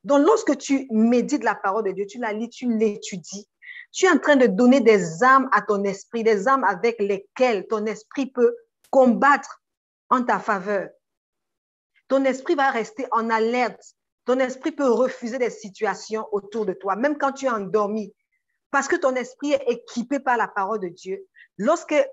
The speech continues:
un, un mauvais esprit va venir pour vouloir av-, entretenir des rapports sexuels avec toi, ton esprit étant équipé, ton esprit sait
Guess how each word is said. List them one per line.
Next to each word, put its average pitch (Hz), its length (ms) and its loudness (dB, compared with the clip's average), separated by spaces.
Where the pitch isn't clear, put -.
un, 277 180 0
un 285 80 0
mauvais 240 380 0
esprit 214 320 -6
va 233 160 0
venir 226 440 -6
pour 262 160 -6
vouloir 226 380 -2
av-, 196 260 -4
entretenir 208 460 -6
des 226 60 -2
rapports 196 320 -6
sexuels 208 300 -8
avec 196 260 -6
toi, 185 200 -2
ton 277 280 6
esprit 285 420 2
étant 254 320 4
équipé, 233 680 -2
ton 254 160 2
esprit 254 340 0
sait 247 460 -2